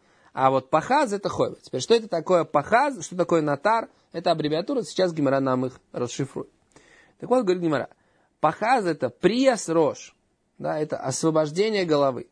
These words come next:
В данном случае это не отпускается, э, дикость волос, приас рош, а имеется в виду раскрытие головы. Теперь они обычно сидели во время, во время траура,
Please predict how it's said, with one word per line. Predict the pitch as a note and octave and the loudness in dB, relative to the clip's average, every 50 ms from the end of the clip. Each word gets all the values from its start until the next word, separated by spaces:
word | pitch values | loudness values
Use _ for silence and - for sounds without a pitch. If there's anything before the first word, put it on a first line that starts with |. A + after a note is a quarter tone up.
| _ _ - | _ _ -8
В | C#3 | -4
данном | D3 F3+ G3+ G3+ F3 | -2 -2 0 0 0
случае | G#3 G#3 - - D#3 | -2 -2 0 0 0
это | D3 D3 C#3 | 0 0 0
не | D3 E3 F#3+ G#3 G3+ | 0 0 0 2 2
отпускается, | F3 D3 C#3+ - - C#3 - - - D#3+ D#3 D3 C#3 C3 C3 - - C3 A#2 A2 - - _ _ _ - | 0 0 -2 -4 -8 -10 -4 0 2 2 4 4 2 -2 -4 -6 -4 -4 -4 -4 -6 -10 _ _ _ -12
э, | - B2 A#2+ A#2 A2+ A2+ A2 A2 A2+ | -8 -4 -2 -2 0 0 -2 -2 -4
дикость | B2 B2+ D3+ D#3+ D3 D3+ A2+ - - - - _ _ _ _ _ _ _ _ _ - | -4 -2 -2 -2 0 0 -2 -2 -4 -12 -18 _ _ _ _ _ _ _ _ _ -10
волос, | C3 C3 C#3+ D3 C#3 B2+ A2+ G#2+ A#2 C4 - - - _ _ _ - | -4 0 2 4 4 2 0 -4 -6 -6 -10 -14 -20 _ _ _ -2
приас | D#3+ D3+ D#3 D#3 D#3 - | 0 0 0 0 -2 -6
рош, | D#3+ D#3+ G#3 C4 - _ _ _ _ _ _ - | -6 -6 -6 -6 -8 _ _ _ _ _ _ -10
а | - C#3 D3 | -6 -4 -2
имеется | F#3 A3+ A#3+ A#3 G#3 | 0 0 0 0 0
в | F#3+ | 2
виду | F#3+ G3 | 2 2
раскрытие | F3 D#3 C#3+ C#3 - F#3 F3 - E3+ D#3 | 2 2 0 2 2 2 2 2 0 0
головы. | C#3+ C3+ A#2+ A#2 - - - _ _ _ _ _ _ _ _ _ _ _ _ _ _ _ _ _ _ _ _ _ _ _ _ _ _ _ _ | 2 0 0 0 -2 -6 -14 _ _ _ _ _ _ _ _ _ _ _ _ _ _ _ _ _ _ _ _ _ _ _ _ _ _ _ _
Теперь | _ - D3 C#3+ C#3 C#3 - _ _ _ _ _ _ _ _ _ _ _ _ _ _ _ _ _ - | _ 0 0 0 0 0 -6 _ _ _ _ _ _ _ _ _ _ _ _ _ _ _ _ _ -10
они | - C3+ C#3+ F3+ A3+ B3 | -6 -6 -4 -2 -2 0
обычно | A3 F#3 F#3 - - - F3+ E3 D3+ | 0 0 0 -2 -2 -2 -2 -2 -2
сидели | - - D3+ D3 D#3 F#3 F#3 E3+ D3+ | -2 -2 0 2 2 2 2 2 0
во | C#3 C3+ | 0 0
время, | B2+ C3 B2+ C3 C3+ C3+ C#3 A#2+ | -2 -2 -2 -2 -2 -4 -4 -2
во | C3 C3+ C3+ | 0 2 2
время | C3 D3 E3 E3+ D#3+ D3 B2+ A2+ | 2 2 0 0 0 0 -2 -4
траура, | - - E3 F#3 G#3 A3 G#3 G3 E3+ E3 D#3+ - | -4 -2 0 0 0 0 0 0 0 0 -2 -4